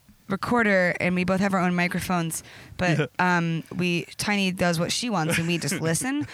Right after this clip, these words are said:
Speaker 1: So we keep getting tangled, and people are watching us just dance through the streets together. But it's kinda nice. The sun's going down. We're really putting on a show. We should have a tip bucket. We look
Speaker 2: We
Speaker 1: great.
Speaker 2: should, because people
Speaker 1: Uh,
Speaker 2: are looking at us a lot.
Speaker 1: <laughs> Yes. No, but it, it's one of these things where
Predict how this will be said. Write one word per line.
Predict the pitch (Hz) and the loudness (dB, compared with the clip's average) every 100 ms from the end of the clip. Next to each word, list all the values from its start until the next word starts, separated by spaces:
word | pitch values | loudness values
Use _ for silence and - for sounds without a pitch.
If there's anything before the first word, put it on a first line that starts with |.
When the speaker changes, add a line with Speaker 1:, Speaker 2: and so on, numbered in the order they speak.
| - 120 | -10 -6
Speaker 1:
So | 180 | -4
we | 208 | -4
keep | 208 | -2
getting | - 196 170 | 0 0 0
tangled, | 196 190 175 160 | 0 0 2 0
and | 151 | 0
people | 160 160 | -2 0
are | 160 | 0
watching | 156 156 156 | 0 -2 -4
us | 147 | -4
just | 156 135 143 | -4 -4 0
dance | 165 170 165 - - | 2 2 2 -2 -6
through | 151 | -8
the | 180 | -6
streets | - - 185 185 - - | -8 -4 -2 -2 -4 -6
together. | 185 - - 247 - - - - - | -6 -4 -4 -4 -8 -14 -16 -8 -4
But | |
it's | 226 - | -2 -2
kinda | 294 | 0
nice. | 269 196 170 | 2 2 0
The | - | -2
sun's | 214 214 | -2 0
going | 208 202 | 0 0
down. | 196 196 | 2 2
We're | 190 | 2
really | 269 294 | 0 0
putting | 254 233 | -2 0
on | 185 | 0
a | |
show. | - 254 240 233 | 0 0 0 -2
We | 233 | -4
should | 254 - | -4 -4
have | 214 233 | -2 -2
a | |
tip | - - | -2 -4
bucket. | 165 - - - - - - | -4 -6 -10 -16 -20 -16 -4
We | 233 | -2
look | 240 - | -2 0
Speaker 2:
We | |
Speaker 1:
great. | 247 180 | 0 0
Speaker 2:
should, | 131 127 117 | -4 -6 -8
because | 127 147 127 | -8 -6 -4
people | 156 214 | 0 2
Speaker 1:
Uh, | 202 | 4
Speaker 2:
are | 220 269 285 | 2 2 2
looking | 440 - | 2 2
at | 571 | 0
us | - | 0
a | |
lot. | 113 113 110 - | 0 0 0 -2
Speaker 1:
<laughs> | - | -2
Yes. | 240 208 - - - - - - | -2 -2 -4 -8 -12 -10 -6 0
No, | 339 339 | 2 2
but | 311 294 | 2 2
it, | 269 285 | 0 -2
it's | 262 | -2
one | 320 | -2
of | 320 | -2
these | 285 | -2
things | 285 262 | -4 -2
where | 233 214 | 0 -2